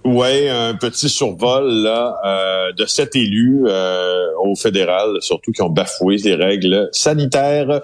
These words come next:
dont la ministre de l'Agriculture, Marie-Claude Bibeau. Euh, c'est mon collègue Jules Richer, euh, au bureau d'enquête, là, qui, euh, qui, qui finalement a, a, a, tu sais, a comme écumé les réseaux sociaux de ces gens-là. Puis il fait quelques appels,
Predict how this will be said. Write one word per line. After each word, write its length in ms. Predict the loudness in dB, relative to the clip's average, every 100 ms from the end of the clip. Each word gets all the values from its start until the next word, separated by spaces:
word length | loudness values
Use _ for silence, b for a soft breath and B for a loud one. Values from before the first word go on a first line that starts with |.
| B B B -4
dont 220 | 0 0
la 100 | 0
ministre 500 | 0 0 0 -2 -2
de 100 | 0
l'Agriculture, 840 | 0 0 -2 -2 -2 0 2 2 2
Marie-Claude 560 | 0 -2 0 -2 0
Bibeau. 500 | 0 0 2 0 0 B B B -4
Euh, 60 | -2
c'est 160 | 0
mon 120 | 0
collègue 280 | 2 2 2
Jules 160 | 2 0
Richer, 500 | 0 0 2 2 2 0
euh, 520 | 0 0 0 0 -2
au 40 |
bureau 260 | 0 -2 0
d'enquête, 540 | 0 -2 -2 -2 -2 -2
là, 180 | -2 -4
qui, 340 | -2 0 2
euh, 280 | 2 0 -2 -4
qui, 240 | -6 -4 -4
qui 180 | -4 -4
finalement 480 | 0 0 2 0
a, 440 | 0 0 -2 -4 -4 -2 -2 0
a, 40 |
a, 280 | 0 0 -2
tu 120 | 0
sais, 40 | 0
a 80 | 0
comme 180 | -2 -2
écumé 480 | -4 0 0 2 2
les 140 | 0 0
réseaux 300 | 0 0 0
sociaux 380 | 0 0 0 0
de 40 |
ces 200 | 0 0
gens-là. 440 | 0 0 0 0 -2 B B B _ -4
Puis 100 | 0
il 40 |
fait 140 | 0
quelques 340 | 0 0 0 0
appels, 400 | 0 0 0